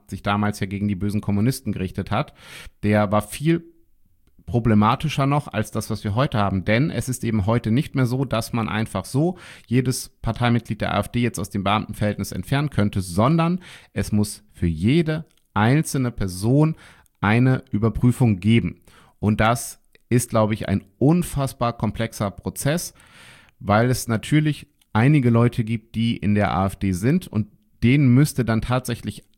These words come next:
äh, explizit auch wieder einzeln nachgewiesen werden, keine Gruppengeschichten mehr. Das ist eine Erfahrung aus dieser, ähm, aus diesem radikalen Erlass,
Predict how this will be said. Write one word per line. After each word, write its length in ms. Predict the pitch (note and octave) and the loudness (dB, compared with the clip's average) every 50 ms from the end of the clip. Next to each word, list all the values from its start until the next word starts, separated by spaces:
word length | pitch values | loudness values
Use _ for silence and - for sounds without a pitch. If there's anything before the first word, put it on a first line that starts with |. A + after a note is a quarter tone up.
| _ - | _ -6
äh, 100 | A2+ - - | -4 -4 -2
explizit 800 | - D3+ - - - - C3+ C3 - - - D3 C#3+ - - - | -4 -4 -4 -6 -8 -8 -8 -8 -6 -6 -6 -6 -6 -6 -2 0
auch 240 | A2 B2 C3+ - | 0 0 0 0
wieder 280 | B2+ B2 A2+ A2+ - - | -2 -2 0 -2 -2 0
einzeln 500 | G2 A#2 C#3 D#3+ - - D3+ C#3+ C#3+ - - | 0 2 2 0 0 -2 -4 -4 -4 -4 -2
nachgewiesen 760 | - G#2+ G#2+ B2 C#3 - - C#3+ A#2+ A#2+ B2 A#2 A2 B2 G#2+ | -2 0 0 0 0 -2 -4 -4 -4 -4 -4 -4 -4 -4 -2
werden, 360 | A2 A2 A2+ A2+ A2 F#2 F2 - - - | -2 -2 -2 -4 -6 -8 -10 -14 -14 -10
keine 280 | - B2 B2+ C3+ C#3 B2+ | -6 -4 -2 -2 -4 -4
Gruppengeschichten 720 | - - B2 - C#3 B2 A#2+ - - B2 - - - A#2 | -6 -8 -6 -4 -4 -4 -4 -4 -8 -12 -12 -8 -4 -4
mehr. 320 | A2 A2 A2+ A2+ A2 - - _ _ - | -2 -2 -2 -4 -6 -6 -10 _ _ -10
Das 180 | - G2+ - - | -8 -8 -8 -8
ist 120 | G#2 - | -8 -6
eine 160 | D#2+ G#2 G#2+ | -4 -4 -4
Erfahrung 500 | G2+ G2 - A2 G#2+ A2 G#2 G#2 G2+ - | -4 -2 0 0 0 2 2 0 -2 -2
aus 300 | - G2+ G#2+ A2 - - | -2 -2 -2 -2 -4 -6
dieser, 420 | - G#2 F#2+ G#2+ G2+ G2 F#2+ - - | -8 -4 -2 -2 0 -2 -2 -2 -4
ähm, 260 | F#2+ F#2+ F#2+ - - | -4 -4 -4 -4 -4
aus 120 | F#2+ F#2 | -6 -6
diesem 180 | - G2+ G2 G2 | -4 -4 -4 -4
radikalen 420 | G2 F#2 F#2 - - B2 B2 A#2 | -4 -4 -6 -4 -4 -4 -2 -2
Erlass, 320 | A2 A2 G#2+ G#2+ G#2 - | -2 -2 -2 -4 -4 -6